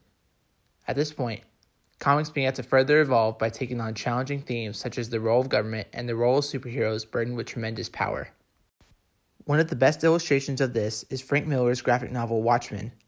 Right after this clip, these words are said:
which specifically detailed to what extent superheroes should utilize their influence on the world, tying it into notable world events such as the Vietnam War.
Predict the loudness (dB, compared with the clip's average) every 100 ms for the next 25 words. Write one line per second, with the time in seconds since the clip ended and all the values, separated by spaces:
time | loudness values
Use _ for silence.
0 | _ _ -4 -4 -6 -6 -6 -2 0 0
1 | -2 0 2 0 -2 0 2 2 -2 -4
2 | -4 -6 -4 -2 0 0 0 -4 -2 0
3 | 2 2 2 -2 -4 -6 -6 -6 -4 -4
4 | -2 0 -2 -4 -10 _ _ _ _ 0
5 | 0 2 0 -2 -4 -2 0 4 6 6
6 | 2 0 -4 -6 -6 -8 -6 -8 -2 -2
7 | -2 -6 -4 -6 -6